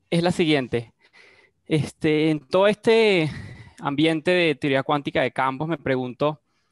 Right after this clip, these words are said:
¿por qué y para qué surge una teoría cuántica de campos? ¿Y qué problemas resuelve esta teoría que la mecánica cuántica est-,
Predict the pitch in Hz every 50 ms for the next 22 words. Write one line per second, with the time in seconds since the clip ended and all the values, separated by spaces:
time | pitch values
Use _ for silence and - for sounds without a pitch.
0 | _ _ _ _ _ _ _ _ _ _ _ _ _ - 185 185 185 - - -
1 | 196 208 226 220 - 262 247 - 208 180 156 147 - - 160 180 208 - - 190
2 | 180 165 170 156 - 196 196 202 190 170 - - 160 170 185 - - 156 139 139
3 | 156 156 - - 170 170 160 - 151 - 147 135 131 117 - 123 117 120 113 -
4 | 143 156 - - - _ _ _ _ _ _ _ _ _ _ _ _ _ _ _
5 | - 185 190 196 202 220 247 262 - _ _ _ _ _ _ _ _ _ _ _
6 | _ - 170 170 - - 214 202 202 196 190 185 196 196 202 - 180 160 - -
7 | 156 147 143 139 165 175 180 185 185 170 151 - 147 139 - - 160 - 185 185
8 | 185 180 160 151 156 170 185 - _ _ _ _ _ _ _ _ _ _ _ _
9 | _ _ _ - 160 156 160 160 151 151 151 - 147 143 156 185 175 156 143 139
10 | 175 - 180 143 127